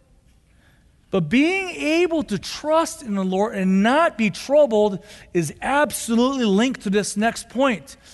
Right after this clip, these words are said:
Point number two is we're not home yet. The whole idea is if all your hopes and dreams are on today, this world, what this world has to offer, your home, your health, your education, your career,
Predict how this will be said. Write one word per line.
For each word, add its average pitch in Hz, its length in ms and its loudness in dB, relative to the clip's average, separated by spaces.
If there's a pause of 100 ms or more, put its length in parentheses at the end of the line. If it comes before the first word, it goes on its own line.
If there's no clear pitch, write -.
(140)
Point 269 260 4
number 247 220 2
two 311 320 2
is 180 180 0
we're 254 160 4
not 330 180 4
home 370 300 6
yet. - 460 -2 (2000)
The 185 100 0
whole 349 260 6
idea 277 500 2
is 208 140 0
if 208 180 -2
all 311 280 4
your 302 140 2
hopes 269 420 0
and 214 120 2
dreams 240 460 0
are 214 200 4
on 196 100 2
today, 208 600 2 (380)
this 220 300 0
world, 240 520 2 (280)
what 196 240 2
this 285 240 2
world 247 400 4
has 220 320 0
to 214 80 -4
offer, 208 360 0
your 214 280 2
home, 226 460 2 (260)
your 254 200 2
health, 226 480 2 (200)
your 262 200 4
education, 262 800 2
your 247 220 2
career, 277 760 0